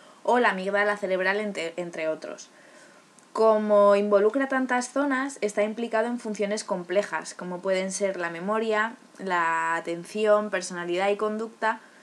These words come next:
pero también está relacionado con instintos sexuales, emociones como el placer, miedo o, o la agresividad, por ejemplo. Delante del cerebelo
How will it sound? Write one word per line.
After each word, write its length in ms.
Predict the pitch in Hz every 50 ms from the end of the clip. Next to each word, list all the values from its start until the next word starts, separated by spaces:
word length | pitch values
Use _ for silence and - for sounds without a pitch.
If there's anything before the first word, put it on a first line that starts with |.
| - _ _ -
pero 200 | 262 269 269 254
también 520 | 269 254 254 262 262 262 254 254 262 247
está 580 | - 220 208 - 214 208 208 214 214 214 214 214
relacionado 680 | 214 220 214 214 214 214 214 208 202 208 202 208 220 208
con 500 | 208 202 190 180 180 175 170 175 175 175 170 170 -
instintos 540 | 185 190 185 185 - 202 202 202 202 202 196
sexuales, 840 | - 185 185 - - 190 196 208 233 233 220 214 214 214 214 -
emociones 480 | 202 185 185 180 180 190 180 180 185 -
como 220 | - 196 190 185
el 80 | 180 180
placer, 960 | 185 - 160 160 - - - 214 214 214 214 208 208 208 202 202 202 202 208
miedo 640 | 196 196 196 202 196 190 196 196 196 202 208 202 -
o, 480 | - 175 175 170 165 165 160 160 156 156
o 140 | 165 170 175
la 140 | 175 175 165
agresividad, 580 | 170 160 160 151 - 170 170 170 170 165 160 160
por 120 | 156 143
ejemplo. 440 | 151 - - 147 147 147 156 151 147 - _ _ _ _ _ - - - - - - _ _ _ _ - - - _ _ _ _ _ _ _ _ _ _ _ _ _ _ _ _ - _ _ _ _ _ _ _ _ _ _ _ _ _ _ _ _ _ _ _ _ _ _ _ _ _ _ _ _ _ _ _ _ _ _ _ _ _ _ _ _ _ _ _ _ _ _ _ _ _ _ _ _ _ _ - _ _ - _ _ -
Delante 540 | 214 208 214 208 202 202 226 247 262 285
del 180 | 285 285 277 269
cerebelo 640 | - 262 247 247 247 247 262 262 262 247 247 277